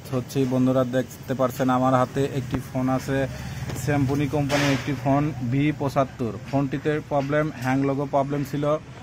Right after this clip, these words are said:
তো ফোনটিকে ফ্লাশ করতে গিয়ে ডেট হয়ে গেছে। এখন আমরা ডেট বুট করব, নয় এমএমসি আইসি পরিবর্তন করব। তো বন্ধুরা, এখন আমি আপনাদের বোঝার স্বার্থে আমি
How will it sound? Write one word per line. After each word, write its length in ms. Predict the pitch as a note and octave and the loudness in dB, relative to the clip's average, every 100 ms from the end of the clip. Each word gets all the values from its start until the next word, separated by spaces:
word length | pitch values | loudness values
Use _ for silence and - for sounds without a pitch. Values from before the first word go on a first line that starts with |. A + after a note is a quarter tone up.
| - - - | -16 -14 -2
তো 100 | C3 B2+ A#2+ | 2 2 0
ফোনটিকে 440 | - C3+ C3+ C#3 D3 C#3 | 0 0 0 0 -2 -2
ফ্লাশ 220 | C#3 C#3 C3+ | 0 0 0
করতে 280 | C#3 C3 D3 C#3+ C3 | -6 -4 -2 -2 -2
গিয়ে 200 | C3 C#3 D#3 C#3+ | 0 2 2 0
ডেট 160 | C3 C3 C#3 | 0 0 0
হয়ে 140 | C#3 C#3 | 0 2
গেছে। 220 | C3+ D3+ D3 C3 | 0 0 -2 -2
এখন 180 | C3 C#3 C3+ | -4 0 2
আমরা 160 | C3+ C#3+ C3 | 2 2 2
ডেট 160 | C3+ C3 C3+ | 0 0 -2
বুট 140 | C#3 - | -2 -2
করব, 180 | C#3+ C#3 E3 D#3 | -2 2 2 2
নয় 200 | C#3+ C#3 C#3 C#3+ | 2 2 0 -2
এমএমসি 340 | C#3 C#3 C3+ D3+ | 0 2 2 0
আইসি 200 | C3+ C#3+ C#3 | 0 -2 -2
পরিবর্তন 400 | C#3+ C3+ B2+ B2+ A#2+ | 0 2 2 0 0
করব। 160 | A2+ F#2 - - - - - | -2 -4 -10 -16 -18 -18 -8
তো 60 | B2+ C3+ | -4 -2
বন্ধুরা, 320 | C#3+ C#3 D3 C#3+ | 0 2 4 4
এখন 180 | - D3 C#3+ | 2 0 2
আমি 280 | C#3+ C#3+ C#3+ D3 D3+ - - - - - C3+ | 2 2 2 0 -2 -8 -18 -16 -16 -6 -2
আপনাদের 360 | C#3 C#3 D3+ D3 B2+ | 0 2 2 2 0
বোঝার 260 | B2+ C#3 C#3 | 2 2 2
স্বার্থে 300 | D3 C3 C#3 D3 | 2 0 2 2
আমি 120 | C#3 | 2